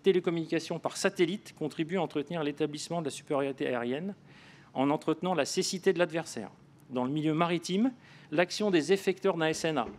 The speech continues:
visant à couper les câbles sous-marins critiques de l'adversaire ou à détruire un porte-avions concourt directement à l'établissement de la supériorité aérienne. L'utilisation de la défense solaire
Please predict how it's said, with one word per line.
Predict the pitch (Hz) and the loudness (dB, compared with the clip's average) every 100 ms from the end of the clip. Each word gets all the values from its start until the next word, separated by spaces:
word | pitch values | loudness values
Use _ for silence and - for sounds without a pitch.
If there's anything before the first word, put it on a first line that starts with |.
| - | -12
visant | 127 147 160 | -8 -6 -2
à | 156 | -2
couper | 139 160 180 | -2 -2 0
les | 151 127 | 2 2
câbles | 175 156 135 | 0 0 -2
sous-marins | - 131 131 180 | -2 0 0 0
critiques | 233 156 147 165 | -2 -4 -6 -4
de | 131 | 0
l'adversaire | 127 117 131 - 208 - - - | 0 0 -6 -4 -6 -8 -20 -8
ou | 208 220 | 4 6
à | |
détruire | 196 185 - 180 | 8 4 6 4
un | 135 | 6
porte-avions | 123 - 156 170 208 233 | 2 0 0 2 -2 -2
concourt | 160 143 175 139 | -6 -4 -4 -2
directement | 160 170 170 160 156 156 | 0 0 -2 -6 -6 -4
à | 143 | -4
l'établissement | 135 139 131 135 147 | -4 -6 -6 -8 -6
de | 127 | -8
la | |
supériorité | - - 117 117 123 | -8 -12 -10 -10 -12
aérienne. | 107 107 - - - - - - - - | -14 -18 -20 -20 -20 -20 -20 -20 -20 -12
L'utilisation | 135 190 226 208 196 190 214 | -6 -2 0 4 4 4 2
de | |
la | 180 | 4
défense | 143 190 208 196 | 4 4 4 -2
solaire | - 180 147 104 | 2 2 2 0